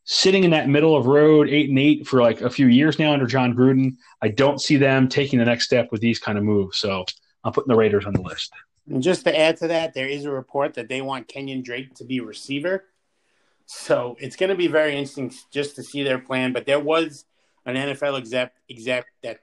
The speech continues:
Speaker 2: came out, tweeted, "John Gruden has no idea what he's doing right now." So I think the whole N F L is all confused by what's going on there, um, as well. The last team I wanted to bring up,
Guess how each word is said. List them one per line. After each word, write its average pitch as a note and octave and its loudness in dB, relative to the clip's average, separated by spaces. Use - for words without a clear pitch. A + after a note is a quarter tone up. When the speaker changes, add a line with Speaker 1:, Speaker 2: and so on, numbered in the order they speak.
Speaker 2:
came D3 -8
out, C3+ -8
tweeted, C#3 -4
"John D3 -4
Gruden D3+ -2
has A#2+ -12
no C3 -6
idea B2 -6
what A2 -10
he's A2 -14
doing G#2 -12
right G2+ -10
now." G2 -16
So A#2+ 0
I C3 -2
think D3 -4
the B2 -4
whole C3+ -2
N C3 -6
F B2+ -6
L B2 -4
is A#2 -12
all D3 -4
confused C3+ -12
by A#2 -6
what's A2+ -10
going A2 -12
on G#2+ -10
there, B2 -8
um, G#2 -6
as A2+ -6
well. G#2 -6
The D3 -6
last G3+ -2
team F#3 -6
I E3 -4
wanted D3+ -6
to C3+ -10
bring B2+ -6
up, B2+ -6